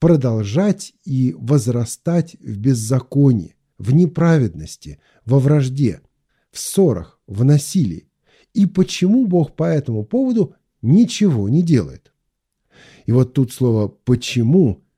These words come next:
как бы написано большими буквами. Этот вопрос стар как мир. Однако он также и чрезвычайно современен, чрезвычайно актуален. Давайте же разберемся, почему. Как мы уже говорили,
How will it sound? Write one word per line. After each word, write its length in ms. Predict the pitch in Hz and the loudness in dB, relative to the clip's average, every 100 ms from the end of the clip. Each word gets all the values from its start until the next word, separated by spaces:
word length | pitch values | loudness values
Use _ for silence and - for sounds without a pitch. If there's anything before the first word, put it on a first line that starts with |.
| _ _ | _ _
как 180 | 135 120 | -12 -6
бы 100 | 117 | -4
написано 640 | 107 - 127 113 107 101 | -4 -4 -6 -4 -4 -4
большими 600 | 87 104 101 - 113 101 | -4 -4 -4 -4 -2 -2
буквами. 560 | 104 165 - 87 76 82 _ _ _ _ - | 0 -2 -2 -8 -14 -20 _ _ _ _ -6
Этот 320 | - 117 101 | -4 -2 -4
вопрос 460 | 107 156 170 - - | -6 -2 -2 -2 -10
стар 460 | - - 202 196 | -18 -4 0 0
как 320 | 175 165 165 160 | 0 -4 -4 0
мир. 420 | 160 156 101 _ _ _ _ _ _ _ _ _ | 2 2 0 _ _ _ _ _ _ _ _ _
Однако 460 | - 71 92 117 139 | -16 -6 -2 -2 0
он 220 | 117 117 | 0 0
также 440 | 117 113 110 127 | 0 -2 -2 -4
и 240 | - 101 87 | -4 -6 -8
чрезвычайно 640 | - 82 76 - 76 90 | -10 -12 -12 -12 -10 -10
современен, 680 | - 135 139 196 233 113 76 | -2 2 4 4 4 2 -4
чрезвычайно 540 | - 82 87 87 76 | -14 -14 -12 -12 -14
актуален. 560 | 80 - 170 160 87 69 _ _ _ _ _ _ _ _ _ _ | -14 -4 0 2 0 -8 _ _ _ _ _ _ _ _ _ _
Давайте 380 | 95 143 180 147 | -4 -4 -2 -2
же 260 | 127 127 - | 0 0 -2
разберемся, 840 | 117 110 104 123 127 95 71 - - | -2 -2 0 2 2 0 -6 -16 -16
почему. 520 | 98 - 120 98 71 _ _ _ _ _ _ _ _ _ | -14 -6 -4 -4 -6 _ _ _ _ _ _ _ _ _
Как 180 | 80 - | -14 -10
мы 140 | 82 | -8
уже 120 | 90 | -6
говорили, 540 | 98 143 269 247 147 | -2 0 2 2 0